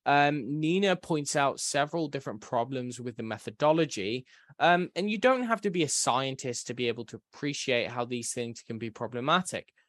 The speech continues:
For instance, one of them is their reliance on the use of what's called a food frequency questionnaire. Now, this is kind of, uh,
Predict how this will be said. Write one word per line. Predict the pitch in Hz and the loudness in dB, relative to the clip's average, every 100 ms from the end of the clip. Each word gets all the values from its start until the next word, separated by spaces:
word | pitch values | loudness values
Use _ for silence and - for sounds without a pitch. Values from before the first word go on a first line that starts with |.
| _ | _
For | - 175 | -4 -2
instance, | 170 - 147 | -2 -4 -10
one | 143 160 208 | -2 2 2
of | 226 | 2
them | 175 135 127 | 2 2 0
is | - 135 123 | -4 -4 0
their | 135 | 0
reliance | 131 123 127 160 196 196 - | 0 0 0 0 -2 -4 -4
on | 147 | -4
the | 127 | -4
use | 123 123 - | -2 -2 -4
of | 120 | -6
what's | 120 95 | -8 -6
called | - 117 | -6 -6
a | |
food | 113 - - 147 143 | -8 -12 -2 0 0
frequency | - 135 123 113 - | -2 -6 -6 -10 -10
questionnaire. | 117 - 113 - 127 110 123 92 - _ _ - _ _ | -8 -6 -6 -6 -8 -2 -2 -2 -8 _ _ -20 _ _
Now, | 151 151 151 151 - - | 2 6 6 4 2 -2
this | 151 160 | 0 4
is | 165 151 139 | 2 2 -2
kind | - 147 147 143 | -2 0 0 0
of, | 135 127 | -2 -2
uh, | 127 123 117 113 113 | -2 0 0 -2 -4